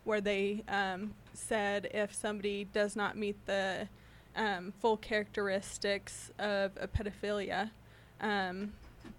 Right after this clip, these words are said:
diagnosis, um, that they, um, are actually, um, uh, oriented that way.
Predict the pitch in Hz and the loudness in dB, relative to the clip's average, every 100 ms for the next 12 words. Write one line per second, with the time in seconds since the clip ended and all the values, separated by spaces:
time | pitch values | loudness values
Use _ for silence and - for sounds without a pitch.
0 | - - 214 202 196 175 196 - 214 - | -14 4 6 6 2 -4 -4 -4 -4 -6
1 | - - - - - 220 196 170 208 214 | -12 -14 -18 -8 0 2 2 0 -4 0
2 | 220 220 202 202 196 196 208 - - - | 0 2 0 2 2 0 -2 -6 -20 -20
3 | - - - - - - - - 240 214 | -20 -20 -20 -20 -20 -14 -12 -4 0 0
4 | - - - 233 - - 220 - 214 220 | -2 -8 -6 -6 -6 0 2 4 4 4
5 | - - 220 202 185 190 214 220 - - | 0 0 2 2 0 -2 -2 -4 -12 -20
6 | - - - - - - - - - 214 | -20 -20 -20 -20 -20 -20 -20 -20 -6 -2
7 | 202 - - 220 220 - - - - - | -2 -4 -6 -8 -10 -14 -20 -20 -20 -20
8 | - - - - - - - - - - | -20 -20 -20 -20 -20 -20 -14 -14 -14 -20
9 | - - - - - - - - - 190 | -20 -20 -20 -20 -20 -20 -20 -18 -6 -4
10 | 127 50 - - 240 - - - - - | -4 -8 -12 -12 -12 -12 -18 -20 -20 -20
11 | - - - - - - 233 214 196 - | -20 -20 -20 -20 -12 2 4 4 0 -4
12 | - - - - - | -8 -6 -4 -4 -8